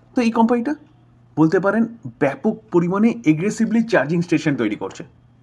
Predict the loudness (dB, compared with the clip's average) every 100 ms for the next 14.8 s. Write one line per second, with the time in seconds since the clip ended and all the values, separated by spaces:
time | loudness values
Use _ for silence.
0 | _ _ -4 -2 0 0 -2 -2 -2 0
1 | 0 0 0 -2 -4 -6 -8 -10 -10 -4
2 | -4 -2 -2 -2 -2 -4 -4 -6 -4 -6
3 | -4 -6 -4 -6 -4 -2 -4 -6 -18 _
4 | _ -4 0 0 0 -2 0 0 -2 -2
5 | -4 -4 -6 _ _ -6 -2 -2 -4 -18
6 | -20 -4 -4 -4 -2 0 2 0 0 -6
7 | -10 _ _ _ _ -20 _ _ _ _
8 | _ _ _ _ _ _ -6 0 2 2
9 | 0 0 -6 -4 -4 -4 -4 -8 _ _
10 | -2 -2 -6 -14 _ _ _ _ _ _
11 | _ 0 0 0 -2 0 0 2 0 0
12 | -2 -4 -2 -2 -2 -2 -2 -2 -2 0
13 | 0 0 0 -2 -4 -6 -6 -4 -2 0
14 | -2 -4 -6 -6 -6 -4 -4